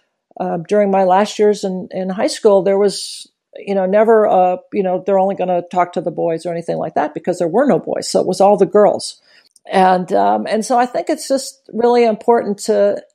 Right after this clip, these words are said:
not, you know, delineate things so much by gender, but more by, by aptitude and desire.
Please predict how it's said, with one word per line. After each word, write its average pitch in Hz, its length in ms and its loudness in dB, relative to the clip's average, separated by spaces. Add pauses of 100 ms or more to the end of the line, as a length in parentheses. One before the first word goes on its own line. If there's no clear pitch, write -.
not, 214 800 -2 (920)
you 214 120 0
know, 202 120 2
delineate 214 720 4
things 196 340 0
so 196 220 -2
much 190 320 -4
by 185 140 -2
gender, 190 440 -2
but - 280 -6
more 180 240 -2
by, 175 400 -4 (200)
by 175 200 -4
aptitude 180 640 -4
and 165 140 -4
desire. 165 600 0